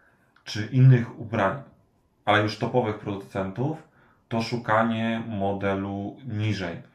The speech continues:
Czyli jak teraz wchodzi nowa pianka z jakiegoś producenta, z jakiegoś butu, nie reklamując nikogo, no to szukamy modelu niżej poprzedniego, modelu z poprzedniego sezonu, czy bądź poprzednich,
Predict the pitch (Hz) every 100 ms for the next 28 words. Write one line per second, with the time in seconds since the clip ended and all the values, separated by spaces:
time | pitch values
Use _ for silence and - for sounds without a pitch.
0 | _ _ - 117 110 117 113 113 - 113
1 | 117 120 120 135 135 131 180 156 143 135
2 | 135 135 - 139 127 127 139 143 143 131
3 | 135 131 143 147 185 147 127 127 131 131
4 | 131 135 156 220 285 - - - - _
5 | _ _ _ _ 123 160 170 165 - -
6 | 123 123 131 131 123 117 113 113 113 117
7 | 131 135 139 117 - 113 - 110 113 127
8 | 135 127 123 120 - - 110 117 131 -
9 | 131 - 120 117 - - 120 117